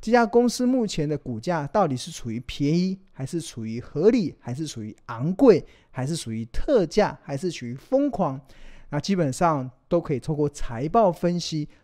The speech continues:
去帮大家做一个判断，可以让投资人在投资的路上而不至于形成所谓追高杀低的过程，提供市场独家的一个评价，企业价值评价的解决方案。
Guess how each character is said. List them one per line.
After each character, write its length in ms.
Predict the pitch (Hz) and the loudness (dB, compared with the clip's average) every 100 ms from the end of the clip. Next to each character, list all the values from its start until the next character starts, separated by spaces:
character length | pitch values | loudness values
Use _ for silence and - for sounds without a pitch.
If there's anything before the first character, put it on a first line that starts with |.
| _ | _
去 180 | - 147 | -6 -6
帮 300 | - 139 143 | -4 -4 -2
大 200 | 139 127 | -4 -4
家 200 | 127 123 | -4 -6
做 360 | - - 156 123 | -6 -2 0 0
一 120 | 120 | -4
个 220 | - 123 110 | -4 -4 -4
判 260 | - 185 135 | -4 -4 -2
断， 280 | 170 139 101 - | 0 0 -2 -8
可 120 | - | -2
以 40 | 151 | 0
让 260 | 160 156 | 0 -2
投 200 | - 151 | -2 -2
资 180 | 165 220 | 4 6
人 260 | 156 135 139 | 6 2 0
在 200 | 165 147 | 0 0
投 220 | - 156 | -2 -4
资 160 | 196 | 0
的 100 | 208 | 2
路 220 | 165 185 147 | 2 2 0
上 220 | 175 139 | -2 -4
而 160 | 131 135 | -6 -8
不 280 | - 127 | -8 -8
至 320 | 151 - 220 139 | -6 -4 -2 -2
于 200 | 120 117 | -4 -8
形 220 | - 117 | -10 -10
成 160 | 131 | -10
所 160 | 117 98 | -10 -10
谓 80 | 101 | -10
追 260 | - 131 127 | -8 -8 -6
高 220 | 117 117 | -8 -8
杀 240 | - 120 | -8 -10
低 120 | 117 | -8
的 120 | 117 110 | -8 -6
过 260 | - 147 | -2 -2
程， 220 | - - 87 - - | -2 -10 -12 -18 -10
提 180 | - 165 | -4 0
供 160 | 190 196 | 2 2
市 320 | - 302 214 | -2 -2 0
场 260 | - - - - | 4 2 2 -8
独 200 | 123 131 | -8 -6
家 320 | - 156 147 | -2 -2 -2
的 140 | 147 113 | -4 -6
一 100 | 117 | -4
个 120 | 117 - | -8 -4
评 300 | - 143 147 | -2 0 0
价， 260 | 165 190 131 | 4 2 2
企 300 | - 233 202 | 0 0 4
业 140 | 185 | 4
价 260 | - 180 139 | 4 0 -2
值 160 | - | -6
评 260 | 120 - 120 | -4 -2 0
价 140 | 156 | 0
的 80 | 131 | 0
解 180 | 113 110 | -2 -6
决 180 | 104 104 | -4 -6
方 260 | - 117 | -4 -6
案。 180 | 127 - | -6 -8